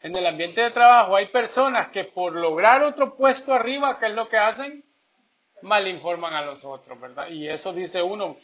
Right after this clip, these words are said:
Y uno aquí es al revés, aquí es lo contrario. Aquí uno mira desde el lado contrario lo que el otro en la otra línea está viendo de mí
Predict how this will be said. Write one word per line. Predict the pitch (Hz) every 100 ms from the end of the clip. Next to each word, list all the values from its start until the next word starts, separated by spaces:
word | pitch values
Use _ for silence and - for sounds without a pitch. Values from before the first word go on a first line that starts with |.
| -
Y | 180 185
uno | 202 277 285
aquí | 208 220
es | 220
al | 226
revés, | 185 226 208 143 -
aquí | 147 -
es | 190
lo | 233
contrario. | 208 170 214 233 190 131 117 _ _ -
Aquí | 160 160 202
uno | 233 277 262
mira | 240 285 247
desde | 202 170
el | 170
lado | 202 247
contrario | 247 240 226 254 277
lo | 247 220
que | 196
el | 170
otro | 185 208 240 262
en | 240
la | 196
otra | 185 196 220
línea | 220 247 269 277
está | 185 - 175
viendo | 170 240 233 185
de | 165
mí | 214 247 151